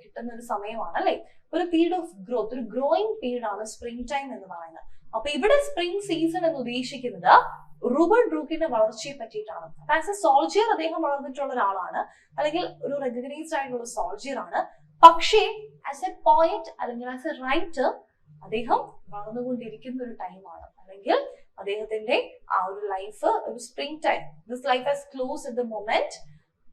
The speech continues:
when it seemed to have reached spring time." ആ ഒരു വളർച്ചയുടെ കാലഘട്ടത്തിലേക്ക് എത്തിക്കൊണ്ടിരുന്നപ്പോഴത്തേക്കും അല്ലെങ്കിൽ ആ, ആ ഒരു സ്പ്രിംഗ് ടൈം വന്നപ്പോഴത്തേക്കും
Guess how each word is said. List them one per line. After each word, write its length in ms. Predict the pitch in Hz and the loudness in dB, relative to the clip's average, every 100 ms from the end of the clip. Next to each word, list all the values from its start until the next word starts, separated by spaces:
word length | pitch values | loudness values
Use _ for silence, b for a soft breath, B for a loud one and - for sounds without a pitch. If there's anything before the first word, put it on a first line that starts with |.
| - - | -18 -4
when 160 | 214 320 | 2 4
it 140 | 427 - | 4 4
seemed 220 | 339 330 | 8 8
to 100 | 320 | 6
have 240 | 302 262 247 | -2 -2 -4
reached 220 | 233 226 254 | -6 -14 -16
spring 380 | - - 226 | -16 -14 -14
time." 280 | 226 220 170 - | -10 -6 -6 -6
ആ 60 | |
ഒരു 200 | 202 220 381 403 403 | -10 -4 -2 -2 -2
വളർച്ചയുടെ 640 | 415 - - 381 415 440 | -6 -6 -4 -2 0 0
കാലഘട്ടത്തിലേക്ക് 800 | 311 247 269 262 254 254 262 247 | 2 2 2 -6 -12 -10 -10 -10
എത്തിക്കൊണ്ടിരുന്നപ്പോഴത്തേക്കും 1300 | 214 247 262 254 214 190 185 202 - 190 170 320 - - b b b | -12 -12 -12 -10 -10 -12 -18 -20 -20 -20 -8 -4 -2 -4 b b b
അല്ലെങ്കിൽ 360 | 208 233 392 - | -8 -6 -6 -6
ആ, 40 | 202 | -4
ആ 260 | - - 233 | -4 -4 -4
ഒരു 80 | |
സ്പ്രിംഗ് 380 | 254 - 247 262 285 | -6 -6 -4 -4 -4
ടൈം 220 | 311 - - | -6 -8 -6
വന്നപ്പോഴത്തേക്കും 920 | 214 240 381 415 403 427 415 381 | -4 -2 -2 -2 -2 -4 -8 -14